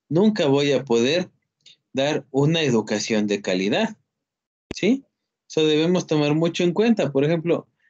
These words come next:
alguien del área de la rama de ingeniería, por más que desee, no va a poder tener conocimientos necesarios por poner de historia o de geografía.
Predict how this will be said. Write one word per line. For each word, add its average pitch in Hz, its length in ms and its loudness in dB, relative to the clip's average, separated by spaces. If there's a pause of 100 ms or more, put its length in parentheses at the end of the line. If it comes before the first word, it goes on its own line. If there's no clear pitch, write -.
(180)
alguien 180 320 2
del 165 180 2
área 185 320 2
de 147 140 2
la 139 160 2
rama 170 320 0
de 156 100 2
ingeniería, 151 720 0 (560)
por 143 140 0
más 175 220 -2
que 180 120 -4
desee, 165 800 0
no 147 180 0
va 160 100 2
a 143 80 -4
poder 139 360 2
tener 143 360 0
conocimientos 135 840 0
necesarios 139 720 0 (520)
por 123 260 0
poner 131 340 2
de 123 140 2
historia 139 640 2
o 113 80 4
de 107 120 -2
geografía. 104 720 -2